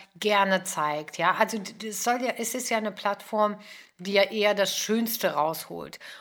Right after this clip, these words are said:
Und, äh, auch diese, ähm, die Leute wollen ja gerade manchmal auch in eine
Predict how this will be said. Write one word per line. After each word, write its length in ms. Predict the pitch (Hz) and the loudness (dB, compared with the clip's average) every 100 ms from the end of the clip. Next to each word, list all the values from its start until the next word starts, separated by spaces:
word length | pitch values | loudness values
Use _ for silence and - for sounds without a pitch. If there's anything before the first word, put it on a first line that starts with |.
| - | -4
Und, 300 | 208 190 - | -2 -2 0
äh, 200 | 208 196 | 0 0
auch 160 | 190 - | -2 -8
diese, 560 | - 214 196 226 214 214 - - _ | -6 -6 -2 0 -2 -4 -20 -20 _
ähm, 480 | - 196 196 196 196 - - | 0 2 2 0 -6 -14 -18
die 300 | 185 190 208 | -12 -6 0
Leute 400 | 226 254 240 202 | 0 0 -2 -2
wollen 200 | 247 294 | 0 2
ja 120 | 254 | 2
gerade 380 | - 202 208 185 | 2 0 0 0
manchmal 460 | 190 220 214 185 | -4 -4 -4 -4
auch 280 | 196 190 180 | 0 0 0
in 220 | - 196 | -8 -10
eine 480 | 190 185 180 180 180 | -6 -4 -2 -4 -6